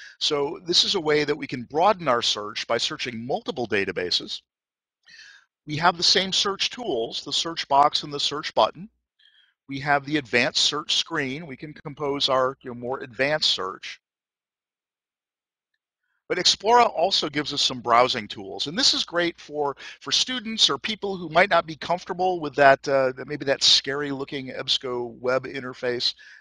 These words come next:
ebsco host interface. And with Explora, you always have a banner here. And this is going to have topics of interest, of general interest. The topics that you see in the banner, they're going to change from,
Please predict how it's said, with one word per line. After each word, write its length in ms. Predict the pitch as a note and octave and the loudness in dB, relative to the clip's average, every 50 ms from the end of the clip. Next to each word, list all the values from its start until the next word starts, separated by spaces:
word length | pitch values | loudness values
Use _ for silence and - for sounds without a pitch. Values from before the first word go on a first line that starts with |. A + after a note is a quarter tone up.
| _ - | _ -6
ebsco 280 | C#3+ - - - B2 A2+ | -4 -4 -4 -4 -4 -4
host 280 | B2 C3 C3 - - | -4 -2 -2 -2 -2
interface. 640 | C3+ B2+ B2+ B2+ - - C3 A#2+ B2 C3+ - - - - _ _ _ _ _ _ _ _ _ _ - - - | -2 -6 -8 -10 -6 -4 -2 -2 -2 -2 -4 -6 -10 -12 _ _ _ _ _ _ _ _ _ _ -16 -10 -2
And 240 | C3+ B2 B2 B2 A2+ - - - - _ D3 | 0 0 0 0 -4 -10 -16 -16 -16 _ 0
with 140 | E3 F3 | 2 2
Explora, 760 | F3+ - - - - - - D#3+ E3+ E3+ D#3 C3+ B2 A#2+ A#2+ - | 4 2 2 2 2 0 -2 0 2 4 4 4 4 2 0 -2
you 140 | B2 C#3 | -6 -6
always 260 | D3 F3+ B3 - A3 - | -6 -6 -4 -4 -2 0
have 120 | F#3 D3+ | 2 2
a 80 | B2 G#2+ | 2 2
banner 480 | G2+ E2+ A2 G#2+ A2 B2 C3+ D3+ D#3 D#3+ | 2 2 2 4 4 4 2 0 -2 -4
here. 380 | D#3+ F3 E3+ E3+ E3+ F3 F3 _ _ _ _ _ _ _ _ _ _ _ _ _ _ _ - | -6 -4 -2 -2 -2 -2 -6 _ _ _ _ _ _ _ _ _ _ _ _ _ _ _ -4
And 180 | C#3 C#3+ D#3+ A3+ | -4 -2 0 2
this 160 | C#4 - - | 2 2 2
is 80 | - - | 2 0
going 200 | A#3+ A3 G3 F3 | 0 0 0 4
to 60 | F3 | 6
have 200 | F3+ E3 D#3+ - | 8 8 8 6
topics 560 | - - E3 E3 E3+ - F3+ - - - - - - | 0 -2 0 0 0 0 0 2 2 2 2 2 0
of 200 | C3 C3 A#2+ A2+ - - | 0 0 0 -4 -10 -12
interest, 500 | E3+ F3+ - - F#3+ F#3 - - - - | -10 -10 -8 -8 -4 -2 0 0 0 -2
of 100 | B2+ B2 | -4 -8
general 440 | A2 A2 B2+ C3 D3 D3+ D#3 D#3+ - | -2 0 2 2 2 0 -2 -4 -4
interest. 580 | - D#3+ D#3 - E3 D#3 D#3+ - - - - - _ - - - - - - _ _ | -8 -10 -8 -6 -6 -4 -4 -4 -4 -6 -8 -14 _ -20 -20 -18 -18 -20 -20 _ _
The 140 | B2 A#2+ A2+ | -10 -8 -6
topics 520 | - - - D#3+ E3+ - F3 E3 - - - | -6 -2 0 0 0 2 0 0 0 -2 -4
that 120 | - - | -6 -10
you 100 | D3 C3 | -6 0
see 320 | A#2 - - - D#3+ E3+ | 2 4 4 4 2 -2
in 100 | E3+ E3+ | -2 -2
the 80 | E3 D3+ | -2 0
banner, 460 | C3 C#3+ C#3+ C#3+ D3 D3 D3+ D#3 D#3 | 2 4 4 4 2 0 -2 -4 -4
they're 140 | C3+ C3 B2 | -4 -8 -8
going 240 | A#2 C3+ C3+ C3 B2 | -6 -6 -6 -6 -6
to 100 | A2+ G#2+ | -6 -4
change 640 | - - - D#3 D3+ D#3 D3+ D#3 D#3 D#3 D3+ - - | -4 -2 -2 -2 -2 -2 -4 -6 -6 -6 -4 -4 -4
from, 500 | - - A#2 A2+ A2 A2 A2 A#2 - | -4 -2 -2 -2 -2 -4 -8 -12 -14